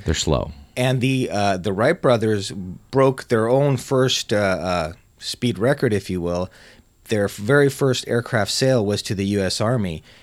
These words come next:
Speaker 2: and actually received a five thousand dollar bonus because the aircraft flew, uh, five miles an hour faster than what the, uh, Army had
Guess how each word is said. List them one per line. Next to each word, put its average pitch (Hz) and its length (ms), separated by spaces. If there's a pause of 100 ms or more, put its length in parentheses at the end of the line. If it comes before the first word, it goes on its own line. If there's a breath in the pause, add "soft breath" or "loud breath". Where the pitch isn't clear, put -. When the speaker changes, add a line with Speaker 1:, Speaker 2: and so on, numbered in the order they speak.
(140 loud breath)
Speaker 2:
and 98 420
actually 104 460
received 101 420
a - 40
five 110 320
thousand 107 420
dollar 98 240
bonus 113 440
because 92 380
the 98 120
aircraft 107 440
flew, 90 420
uh, 85 240
five 107 460
miles 101 480
an 90 100
hour 92 260
faster 117 640
than 92 260
what 90 260
the, 78 280
uh, 90 240
Army 90 380
had 82 360